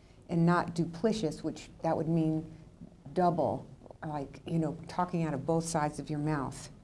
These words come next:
It's important that we are women of integrity and authentic-, authenticity, free from hypocrisy. Often, any hy-, hypocrisy in our hearts or actions is going to become apparent through our speech.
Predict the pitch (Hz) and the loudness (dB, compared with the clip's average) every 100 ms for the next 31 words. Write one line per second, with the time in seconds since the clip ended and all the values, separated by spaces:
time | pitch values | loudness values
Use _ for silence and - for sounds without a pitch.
0 | - - - - - 175 175 180 180 240 | -20 -20 -20 -20 -6 -4 2 2 10 12
1 | 247 247 220 - 180 202 170 160 185 196 | 12 10 8 6 6 6 6 6 6 8
2 | 214 180 160 156 - 180 196 220 254 254 | 6 6 4 0 2 2 2 2 6 8
3 | 262 - - - 175 170 170 170 165 185 | 6 2 -16 -10 -2 -2 2 2 2 0
4 | 165 - - - 170 180 170 160 - 233 | 0 -2 -10 0 2 4 2 2 2 4
5 | 160 160 160 156 - - - - - - | 2 0 0 0 -6 -18 -20 -20 -20 -8
6 | 226 240 233 233 196 180 165 165 - 175 | 4 8 8 6 2 2 2 -2 2 0
7 | 170 143 - 85 160 - - - - - | 0 -6 -4 -4 -6 -12 -20 -20 -20 -20
8 | - - - - - 247 262 185 175 196 | -20 -20 -20 0 10 12 12 6 6 6
9 | 220 214 202 - 180 208 202 185 - 190 | 6 6 0 -2 0 6 6 4 2 4
10 | 156 139 - 202 202 202 139 - 165 196 | 4 0 2 6 6 6 -2 -2 2 2
11 | - - 151 143 - - - 175 170 196 | 2 -2 -2 -2 -8 -14 -4 -2 6 6
12 | 170 175 175 156 151 - 180 165 - - | 8 4 4 0 0 0 2 2 -2 -4
13 | 135 - - 160 135 - - | -4 -4 0 2 2 -2 -8